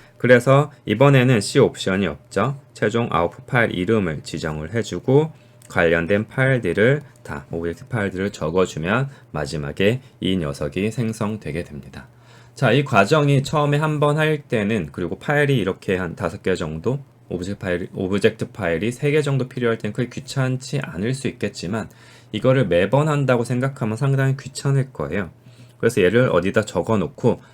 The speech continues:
그냥 명령어 하나만 입력하면 컴파일이 되게 하면 좋겠다라고 하면 이 메이크 파일을 사용할 수 있습니다.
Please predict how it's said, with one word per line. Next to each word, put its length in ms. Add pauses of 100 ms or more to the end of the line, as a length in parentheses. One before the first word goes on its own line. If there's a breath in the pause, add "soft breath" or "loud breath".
(120)
그냥 460
명령어 440
하나만 400
입력하면 640
컴파일이 520
되게 260
하면 400 (240 loud breath)
좋겠다라고 1160
하면 360
이 100
메이크 380
파일을 380
사용할 380
수 120
있습니다. 520